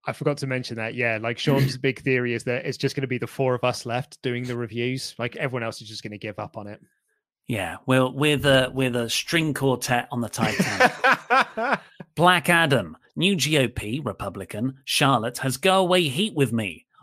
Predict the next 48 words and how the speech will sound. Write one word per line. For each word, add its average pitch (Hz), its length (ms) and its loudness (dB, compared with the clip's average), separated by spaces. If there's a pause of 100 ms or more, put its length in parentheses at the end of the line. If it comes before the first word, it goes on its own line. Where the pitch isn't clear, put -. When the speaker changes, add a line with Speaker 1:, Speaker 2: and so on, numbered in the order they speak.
(120)
Speaker 2:
Also, 170 400 4
is 175 120 -4
it 190 40 -2
just 170 200 -2
me 180 160 2
or 202 60 2
does 165 160 2
she 165 160 0
have 143 160 2
a 135 60 2
new 214 180 2
face 180 320 2
every 170 200 0
time 156 200 0
she's 139 220 0
on 147 140 0
T 139 200 0
V? 196 340 0 (280)
The 107 80 -8
Alexa 196 340 -8
stuff 123 300 -2
is 113 100 -4
complete 117 480 -6
S 160 240 -2
word. 165 260 2 (200)
I 240 80 2
don't 240 200 4
know 202 140 4
if 190 140 2
it's 185 100 -4
because - 260 -4
I'm 156 180 2
too 196 240 4
old. 175 260 4 (160)
I 117 80 -6
even 107 200 -6
play 123 220 -2
Kingdom 123 340 2
Hearts 139 360 2
still, 135 320 0 (140)
and 135 120 -2
I 113 160 -4
can't 139 460 2
watch 135 420 2
this." - 380 -4 (500)
Uh, 113 160 -4
Nicholas 151 420 2
Lama, 165 380 4